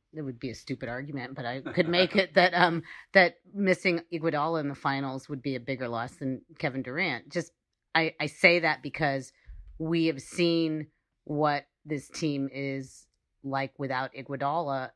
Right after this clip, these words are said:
and he is just so vital in shutting down the best player on the other team. And, um, and I, I would, I would be loath to see this team, the Warriors, face Giannis without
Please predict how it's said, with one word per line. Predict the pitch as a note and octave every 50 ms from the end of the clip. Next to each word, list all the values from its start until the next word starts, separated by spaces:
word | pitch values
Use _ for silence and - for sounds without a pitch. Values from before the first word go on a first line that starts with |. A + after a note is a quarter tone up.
| _ -
and | C3+ C3+ C3 B2+ B2 C3 B2 -
he | - - - D#3+ D3+ D3
is | C3+ C3+ -
just | - - C3+ B2 - - - - -
so | E3+ D#3 E3 E3
vital | D3+ C3 B2+ B2 C3+ D#3 D3 C3+ B2+ B2 B2
in | C3 C3 B2+
shutting | - - - - C#3 C3+ C#3 C#3+ C#3+
down | B2+ B2+ B2+ B2+ B2+
the | B2
best | A2+ B2 B2 - -
player | - - B2+ B2 A#2+ A#2+
on | A#2+ B2
the | A#2+ A#2+
other | A#2+ A#2+ A#2+ A2+
team. | - - G#3+ G#3+ F#3+ D#3+ D3 C#3 C3+ - - - - - - _ _ -
And, | D3 D3 C#3 C3 C3+ C3 B2+ C3 - -
um, | C3 B2+ B2+ A#2+ A#2 A2+ A2+ - _ _ -
and | C#3+ C#3 C3
I, | B2 C3 C3 - G#2+ -
I | C3+ C#3+
would, | C#3+ D3 C#3+ C#3 C3+ _ _ -
I | C3
would | C3+ C3 C3 A#2+ C3 - _ _ _ _ _ -
be | - C#3+ C3+
loath | C3+ C#3 C#3+ C#3+ D3+ D#3 D3+ - -
to | - D#3
see | - - - D3 D3 C#3
this | C#3 C3 -
team, | - - - D#3 C#3 C#3 C3+ C3 B2+ A#2+ -
the | - C3
Warriors, | C3 C3 C3 C3 C3 B2+ B2 - -
face | - - C#3 B2 B2+ B2+ - - - _ _ -
Giannis | - D3 C3 B2+ C3 C3 C3 B2+ B2 - - -
without | C#3+ C#3 A#2+ A#2 A#2 A#2+ A#2+ A2+